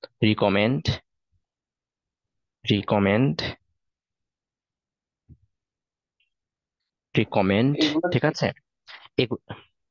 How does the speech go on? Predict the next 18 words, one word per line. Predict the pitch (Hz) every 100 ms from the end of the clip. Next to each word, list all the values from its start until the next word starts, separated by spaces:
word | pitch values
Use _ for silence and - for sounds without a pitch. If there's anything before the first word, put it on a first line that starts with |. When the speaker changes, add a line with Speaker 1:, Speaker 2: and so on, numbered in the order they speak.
| -
Speaker 1:
আস্তে | 117 - -
আস্তে | 98 -
আমি | 110 127 139
একটু | 139 147
ইয়া | 135
করে | 127 143
নিই, | 143
তারপরে | 156 131 - 113
তুমি | 113 107 104 95
কথা, | - 101 104
তোমরা | 117 107
তারপরে | 104 110 107 -
কথা | -
বললো, | 117 95 98
হ্যাঁ? | 151 208
তারপরে | 110 113 95
কথা | 92 -
বললো। | - -